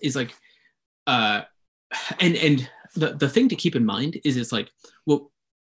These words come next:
w-, at the end of the day, we really wanna find, try to find are, like, the root causes. And it's really tricky because, like, all of these factors sort of, like,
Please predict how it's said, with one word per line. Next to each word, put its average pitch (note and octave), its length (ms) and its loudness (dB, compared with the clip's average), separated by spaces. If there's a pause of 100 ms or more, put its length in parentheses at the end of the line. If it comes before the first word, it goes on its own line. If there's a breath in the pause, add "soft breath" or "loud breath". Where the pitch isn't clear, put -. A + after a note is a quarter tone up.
w-, D#3 200 -6
at D3 120 -2
the F3+ 80 2
end D4 100 4
of C#4 60 0
the D3+ 60 -2
day, B2+ 120 2
we A#2 100 2
really A#2 180 0
wanna A2 200 -4
find, A#2+ 340 -4
try C3+ 140 -2
to A#2 60 -2
find A#2+ 360 -4
are, C3 120 0
like, A#2+ 280 -4 (160)
the B2 220 -2
root C3+ 300 -4
causes. - 560 -8 (340 loud breath)
And C#3+ 100 4
it's D3 140 0
really F#3 220 4
tricky - 380 0
because, C#3+ 320 -6
like, A#2 220 0
all C#3 200 2
of D#3 80 -4
these C#3+ 320 -2
factors - 400 -8
sort D3 100 -6
of, - 80 -10
like, - 140 -8